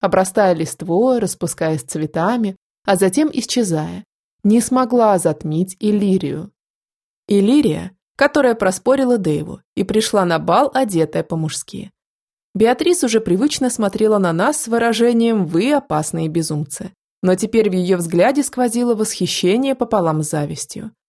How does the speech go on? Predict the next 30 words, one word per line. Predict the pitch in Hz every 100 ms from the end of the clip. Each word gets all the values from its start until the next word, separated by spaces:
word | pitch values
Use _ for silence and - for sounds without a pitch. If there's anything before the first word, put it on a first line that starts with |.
| _ _ -
Во | 175
фраке | 175 190 285 302 214
Илька, | - 254 269 - - _ _ -
вопреки | 202 233 226 302
всему, | 294 - 185 160 190 _ _ -
выглядела | 208 269 311 254 269
даже | 247 254 240
женственнее, | 196 185 285 - 262 247 247
чем | 247 214 190
всегда | 180 156 165
в | -
платьях. | - 160 156 - - _ _ _ _ _ _ _
Стало | - - 269 302
вдруг | 190 196 214
заметно, | 208 202 302 339 269
какая | 190 190 277 294
она | 247
грациозная | 208 220 - 202 294 294 262 262
и | -
тоненькая, | 220 240 214 175 160 180 170 185 _ _ _
и | 220
из | 233 196
взъерошенного | 180 202 247 240 - 185 170
воробья | 170 175 170 175 233 294 _ _ -
как-то | 214 214 226
разом | 254 320 294 240
превратилась | 208 180 180 254 302 277
в | 190
юную | 180 254 262
девицу, | 226 226 175 156 - 180